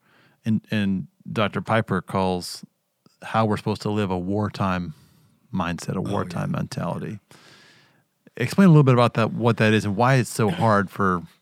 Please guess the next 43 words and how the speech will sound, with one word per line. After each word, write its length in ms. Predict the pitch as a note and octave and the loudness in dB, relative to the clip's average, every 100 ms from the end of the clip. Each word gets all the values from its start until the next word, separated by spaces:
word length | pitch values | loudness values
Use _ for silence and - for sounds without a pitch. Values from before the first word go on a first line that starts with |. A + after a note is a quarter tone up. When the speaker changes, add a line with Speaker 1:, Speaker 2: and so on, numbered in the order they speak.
| _ | _
Speaker 2:
So 120 | - D3 | -8 -4
he 140 | G3 | -2
was 100 | A#3 | -2
Speaker 1:
Christian 380 | - B2 - G#2+ | 0 0 0 -2
Speaker 2:
talking 100 | F#2 | -2
about, 180 | - - - - _ _ _ _ - | -4 -10 -20 -20 _ _ _ _ -10
I 40 | |
mean, 100 | C3+ | -4
he's 140 | D#3+ C3 | -4 -4
older 180 | A2 | -6
than 100 | G2+ | -8
me, 120 | G#2 G2+ | -8 -10
but 100 | A2 | -4
he's 260 | E3 D#3 | -2 -2
talking 280 | - D3 B2 | -2 -2 -2
about 380 | B2 A2+ A2 - _ - | -6 -6 -6 -10 _ -12
the, 300 | A#2+ B2+ B2+ B2+ | -8 -6 -6 -6
the 120 | C3 | -4
mentality 800 | C3+ B2+ - D#3 F3 G3 F#3 F3 | -2 -4 -4 0 0 -2 -4 -4
of 120 | C#3+ | -4
your 140 | B2+ - | -6 0
average 400 | C#3+ C#3+ D3 C3 | 0 0 -2 -4
American 640 | C3+ B2 A2+ G#2+ A2+ G#2 G#2 | -2 0 -2 -4 -6 -6 0
during 440 | C#3 D3 D3 B2+ | 0 2 0 -2
World 320 | B2+ B2+ A2+ | -2 -2 -2
War 220 | G#2+ G#2+ | -4 -4
Two, 560 | G#2 - G#2+ G2 F#2 F#2 G2 _ - | -4 -6 -6 -4 -4 -8 -12 _ -16
Speaker 1:
Mm-hmm. 280 | F#2+ F#2 F#2 - | -14 -14 -14 -8
Speaker 2:
because 300 | G#2+ B2+ A2 | -2 -2 0
they 200 | A#2 - | -4 -4
all, 480 | A#2 B2+ C#3+ C#3+ C#3 | -2 2 4 4 2
I 80 | A2+ | -2
mean, 180 | G#2+ G2 | -4 -6
this 140 | G#2 | -6
is 140 | G#2 F#2+ | -10 -12
broad 380 | B2+ A2 G2+ F#2+ | -8 -6 -4 -4
brush, 300 | F#2+ G2 - | -6 -8 -8
brush, 360 | A#2 G2+ G2 | -6 -6 -6
but 120 | A#2 | -6
they 120 | A#2 B2+ | -4 -2
all 360 | C#3 C#3+ E3 F#3 | 2 4 6 4
agreed 480 | E3 C#3 B2 A#2 A2 | 2 2 2 0 -2
in 220 | B2 | -4